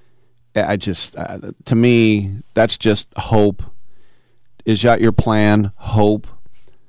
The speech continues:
Well, he sure looks like he could be a quarterback. I, the only guy I like, I've said it many times, is C J Stroud because he's proven that he's the guy. Now, here's where the Colts have to just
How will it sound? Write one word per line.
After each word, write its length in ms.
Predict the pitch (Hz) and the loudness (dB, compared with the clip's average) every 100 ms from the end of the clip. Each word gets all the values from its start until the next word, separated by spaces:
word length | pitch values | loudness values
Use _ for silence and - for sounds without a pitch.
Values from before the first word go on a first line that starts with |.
| _ | _
Well, 220 | - 104 110 | -2 0 0
he 180 | 104 | 0
sure 400 | 104 - - 143 | -4 -6 -2 0
looks 500 | 113 95 98 139 - | 0 0 0 -2 -2
like 200 | 92 90 | -2 -2
he 160 | - 92 - | -2 -8 -10
could 300 | - 131 95 | -4 -2 -2
be 100 | 85 | -6
a 60 | |
quarterback. 560 | - 90 80 78 76 85 _ - _ _ _ _ | -4 -4 -4 -6 -6 -8 _ -20 _ _ _ _
I, 240 | 113 139 147 | 2 4 4
the 140 | 127 | 2
only 180 | 170 180 | 4 4
guy 280 | 131 120 120 | 4 4 4
I 120 | 110 | 4
like, 340 | 101 85 90 | 4 2 2
I've 160 | 95 95 | -2 -2
said 180 | 107 98 | -2 0
it 80 | |
many 260 | 92 95 98 | 0 0 -2
times, 360 | 95 85 85 98 | -2 -6 -6 -8
is 120 | 87 | -8
C 160 | 101 | -6
J 180 | 95 87 | -4 -6
Stroud 300 | 87 104 92 | -6 -2 -2
because 320 | 87 - 101 | -2 -2 -4
he's 260 | - 110 92 | -2 -4 -4
proven 840 | - - - 185 202 98 53 90 - - _ _ _ _ _ _ _ | -10 -14 -2 0 0 -4 -8 -14 -20 -20 _ _ _ _ _ _ _
that 180 | 101 95 | -2 -2
he's 200 | 104 90 | -4 -4
the 80 | |
guy. 320 | 90 80 76 92 | -4 -4 -4 -2
Now, 120 | 107 | 2
here's 320 | 120 175 214 | 4 4 4
where 160 | 151 131 | 4 4
the 100 | 110 | 2
Colts 400 | - 117 101 - | 2 2 2 0
have 260 | 104 95 - | 2 2 2
to 100 | 101 | -4
just 400 | 92 92 90 | -2 -4 -4